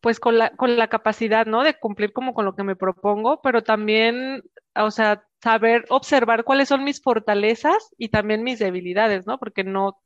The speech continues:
todo el tiempo vamos a tener fortalezas y no todo el tiempo va-, tendremos que ser capaces de lograr algo, ¿no? Sino también observar como, pues, bueno, estas son mis fortalezas y esto es lo que yo necesito trabajar que me va a ayudar a conseguir mi, mi propósito.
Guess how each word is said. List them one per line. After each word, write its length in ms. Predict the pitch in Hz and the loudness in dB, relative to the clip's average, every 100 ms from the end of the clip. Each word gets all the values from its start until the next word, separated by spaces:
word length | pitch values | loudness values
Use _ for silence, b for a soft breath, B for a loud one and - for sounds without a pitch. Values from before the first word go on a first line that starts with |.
| _ | _
todo 240 | - 208 208 | 0 2 2
el 120 | 214 | 0
tiempo 360 | 226 208 196 | -2 -2 2
vamos 320 | 247 180 185 214 | 2 2 -2 -6
a 60 | |
tener 360 | 208 185 180 - | -6 -6 -6 -6
fortalezas 720 | - 208 - 180 180 214 214 214 | -4 -2 0 0 0 -2 -2 -2
y 80 | |
no 180 | 202 202 | -2 0
todo 140 | 196 233 | 2 2
el 80 | |
tiempo 280 | 233 220 240 | 2 0 2
va-, 220 | 240 214 - | 4 2 2
tendremos 640 | 214 202 208 220 247 - | 0 2 2 2 -2 -6
que 80 | 240 | -4
ser 180 | 226 | -4
capaces 460 | 202 208 208 208 214 | -2 -2 -2 -4 -6
de 80 | 196 | -6
lograr 300 | 175 165 175 | -6 -4 -4
algo, 200 | 190 185 | -2 -4
¿no? 120 | 175 | -10
Sino 240 | 220 208 180 | -10 -10 -4
también 400 | 220 226 226 233 | -2 0 0 -2
observar 460 | 240 247 190 175 | 0 0 0 -4
como, 260 | - 185 170 B B B B | -8 -14 -14 B B B B
pues, 200 | - 214 | 0 2
bueno, 180 | 214 208 | 2 0
estas 220 | 190 247 | -2 0
son 140 | 277 | 0
mis 140 | 262 - | -4 -4
fortalezas 720 | 262 214 208 214 214 269 - | -4 0 0 0 0 -2 -4
y 220 | - 220 226 | -6 2 2
esto 220 | 226 285 | 2 -2
es 80 | 277 | -4
lo 120 | 269 | -2
que 120 | 214 | -2
yo 140 | 196 | -2
necesito 500 | 214 285 240 208 196 | -4 -6 -10 -10 -10
trabajar 540 | 190 - 190 180 208 - | -8 -2 -2 0 -4 -2
que 140 | 208 | -4
me 120 | 196 | 0
va 80 | 185 | 0
a 40 | 185 | 0
ayudar 260 | 220 214 | 0 0
a 80 | 190 | -2
conseguir 480 | - 190 - 170 175 | -6 -12 -10 -8 -8
mi, 240 | 185 180 _ | -10 -14 _
mi 120 | 185 | -12
propósito. 680 | 180 185 185 214 - 196 190 | -10 -12 -10 -12 -12 -18 -20